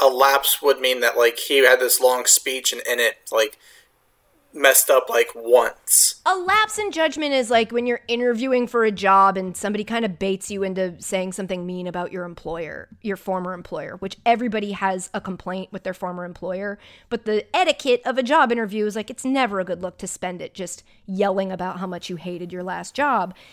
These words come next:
Speaker 2: And if you said, like, "Yeah, well, they weren't really organized over there," you'd be like,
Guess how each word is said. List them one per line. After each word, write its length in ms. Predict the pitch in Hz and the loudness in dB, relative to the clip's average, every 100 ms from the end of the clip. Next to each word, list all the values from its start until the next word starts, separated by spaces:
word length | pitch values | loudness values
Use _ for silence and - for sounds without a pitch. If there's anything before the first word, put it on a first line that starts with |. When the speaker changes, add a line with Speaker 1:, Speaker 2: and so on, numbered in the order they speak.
| _ | _
Speaker 2:
And 140 | - 233 | -6 -4
if 160 | 220 | -4
you 80 | 233 | -6
said, 260 | 214 233 208 | -2 0 2
like, 200 | 208 190 | 0 -2
"Yeah, 260 | 208 208 208 | 0 2 2
well, 260 | 196 190 | 2 0
they 120 | 185 | 0
weren't 220 | 190 196 - | -4 -4 -4
really 200 | 185 165 | -6 -4
organized 540 | 202 196 175 170 - | -4 -4 -6 -8 -10
over 180 | 147 175 | -10 -10
there," 240 | 170 - | -10 -12
you'd 160 | 202 208 | -14 -8
be 60 | |
like, 140 | 202 | -8